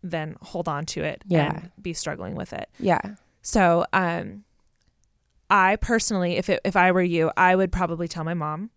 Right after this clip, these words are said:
Speaker 2: Yeah.
Speaker 1: Um, because she is a grown woman and that is her husband and she has a right to know.
Speaker 2: Yeah.
Speaker 1: Um, another thing you could do is even both tell them both.
Speaker 2: Yeah.
Speaker 1: Um, where he can't hide or deny.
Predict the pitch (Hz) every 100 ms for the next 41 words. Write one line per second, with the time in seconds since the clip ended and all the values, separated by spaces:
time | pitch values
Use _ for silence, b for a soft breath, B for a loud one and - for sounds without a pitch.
0 | _ _ _ _ 190 165 95 180 170 190
1 | 180 185 180 208 170 - 196 185 196 185
2 | 170 165 160 170 208 - 185 175 170 175
3 | 175 165 - 165 - 165 - 175 165 -
4 | 180 175 185 180 190 - 202 160 165 240
5 | _ - 170 151 190 - - 190 175 165
6 | 165 185 _ _ _ _ _ _ 196 185
7 | 190 196 214 214 196 180 180 190 160 175
8 | 165 - 185 - 190 175 170 170 165 -
9 | _ _ _ _ _ _ _ - 180 185
10 | - 185 277 - _ _ _ _ 185 165
11 | - _ _ _ 185 170 165 165 - 180
12 | 175 165 165 165 170 180 _ _ _ _
13 | _ - 233 - 233 202 - - 180 165
14 | 160 165 175 233 233 233 233